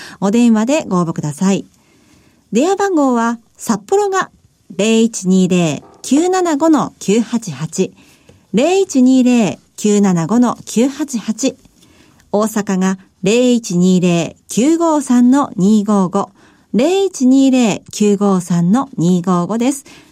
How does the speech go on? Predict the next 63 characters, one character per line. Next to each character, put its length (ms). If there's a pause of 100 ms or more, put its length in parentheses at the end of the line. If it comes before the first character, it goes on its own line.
(100)
通 220
話 140
料 180
無 140
料、 360 (140)
自 140
動 300
音 60
声 200
応 80
答 180
サ 160
ー 60
ビ 100
ス 140
に 100
て 180 (260)
二 100
十 180
四 120
時 120
間 320
ご 160
応 60
募 80
を 120
承 300
っ 80
て 80
お 40
り 100
ま 120
す。 140 (340)
く 120
れ 80
ぐ 80
れ 100
も 220 (140)
お 80
か 100
け 100
間 120
違 260
い 20
の 80
な 160
い 100
よ 120
う 20
に 120
お 60
願 200
い 20
い 60
た 80
し 100
ま 160
す。 140 (280)
ま 120
た、 280
応 200
募 100
は 220